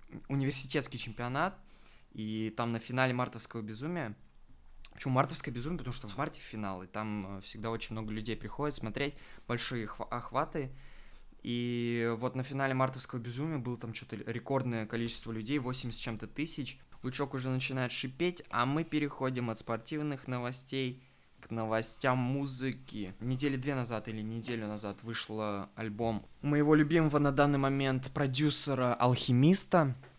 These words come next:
Когда он сэмплит старые песни, э, я думаю, может, многим понравится.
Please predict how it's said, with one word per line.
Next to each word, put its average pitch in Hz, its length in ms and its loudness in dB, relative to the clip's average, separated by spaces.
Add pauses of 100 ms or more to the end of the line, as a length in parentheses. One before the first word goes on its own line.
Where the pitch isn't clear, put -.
(100)
Когда 120 300 4
он 127 140 6
сэмплит 131 440 2
старые 120 680 2
песни, 135 680 0
э, 92 580 -12
я 110 80 -6
думаю, 110 300 -4
может, 110 360 -6
многим 107 260 -2
понравится. 110 600 -2